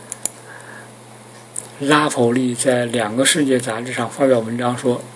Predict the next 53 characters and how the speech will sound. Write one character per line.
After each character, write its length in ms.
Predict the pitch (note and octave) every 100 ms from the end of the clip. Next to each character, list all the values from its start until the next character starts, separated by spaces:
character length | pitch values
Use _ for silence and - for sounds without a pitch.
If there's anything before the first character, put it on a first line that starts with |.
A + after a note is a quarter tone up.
| -
一 140 | - D3+
八 180 | D3+ C3+
四 160 | -
零 220 | C3 C3
年 200 | C3+ B2
英 140 | C3 C#3
国 160 | C3
发 220 | B2+ C3 C3
动 160 | C3+
对 160 | B2+ C#3+
华 180 | - A#2+
战 220 | B2+ A#2
争， 160 | A#2 A#2+ - -
至 200 | - C3+
一 100 | C3
八 200 | C3+ C3+
四 200 | B2 -
二 160 | D3 B2
年 220 | A#2 A#2+
八 180 | B2+ C#3
月 80 | C#3
二 160 | B2+ C3+
十 40 |
九 160 | B2+ A2
日 180 | A2+ A#2+
签 260 | - C3
订 220 | C3 A#2+
《南 200 | A2+ A#2+
京 160 | C3+ C#3
条 180 | B2+ A#2+
约》 140 | B2+
而 140 | B2 A2
结 180 | A2+
束。 220 | A2+ B2+ A#2 - - - - - - -
这 140 | - D#3
肯 200 | - C4
定 280 | - C#4 C3+
算 320 | - C#3 B2
为 160 | B2
十 200 | B2+ -
九 160 | C#3+ C3
世 140 | B2
纪 120 | C3+ B2
最 200 | B2+ C#3
令 220 | C#3+ C#3
人 180 | B2 C3
不 160 | B2+
忘 240 | C#3+ C#3+ B2
的 140 | A#2+
行 280 | A#2 C3 C3+
动 180 | C#3 B2
之 140 | B2
一。 160 | B2+